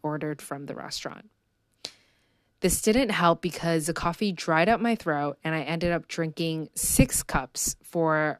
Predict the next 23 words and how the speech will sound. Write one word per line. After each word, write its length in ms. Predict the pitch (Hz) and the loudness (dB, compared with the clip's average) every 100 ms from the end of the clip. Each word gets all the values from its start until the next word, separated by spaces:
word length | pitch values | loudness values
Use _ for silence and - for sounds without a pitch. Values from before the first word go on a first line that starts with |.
| _ 156 | _ -12
three 440 | - 180 208 170 | -2 2 4 4
of 140 | 160 | 2
the 80 | 156 | -2
five 300 | 151 147 143 | -2 -2 -2
days. 480 | 139 120 - - - _ _ _ _ _ _ _ _ _ _ _ _ | -6 -10 -12 -14 -16 _ _ _ _ _ _ _ _ _ _ _ _
Even 320 | 196 202 247 | 2 4 4
though 460 | 233 185 180 175 175 - | 6 8 8 8 4 2
I 140 | 165 | -2
did 340 | 151 165 165 - - | 0 0 0 -4 -6
eat 260 | 165 160 - | -4 -4 -4
orange 420 | 160 151 151 151 - _ _ 170 | -2 -2 -4 -6 -14 _ _ -4
a 80 | |
day, 500 | 156 156 139 151 196 - | 0 0 0 0 0 -2
my 400 | 165 160 156 160 | 0 2 2 0
liquid 380 | 156 156 175 - | -2 -2 -4 -4
intake 420 | 156 147 - 143 | -8 -8 -8 -10
needed 560 | 147 156 151 151 151 147 | -8 -6 -4 -2 -4 -2
to 100 | - | -2
be 160 | 156 151 | -2 -2
much 320 | 151 151 - | -2 -4 -4
higher 480 | - 143 135 147 135 - | -4 -4 -4 -8 -10 -4
than 260 | 147 143 | -2 -2
those 300 | 147 143 147 | -4 -2 -4